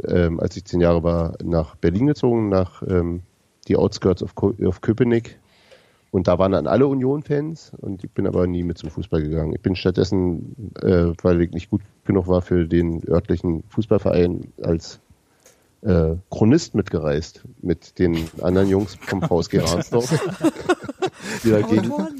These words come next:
Speaker 1: gegen, gegen so
Speaker 3: Nationalmannschaft.
Speaker 1: brillante Mannschaften wie K W O zwei gespielt haben.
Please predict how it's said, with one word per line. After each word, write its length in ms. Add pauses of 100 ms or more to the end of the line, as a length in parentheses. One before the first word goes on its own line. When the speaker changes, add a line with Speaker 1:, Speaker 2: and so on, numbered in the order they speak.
Speaker 1:
gegen, 0
gegen 140
so 60 (420)
Speaker 3:
Nationalmannschaft. 460
Speaker 1:
brillante 380
Mannschaften 540
wie 320
K 180
W 120
O 100
zwei 300
gespielt 360
haben. 300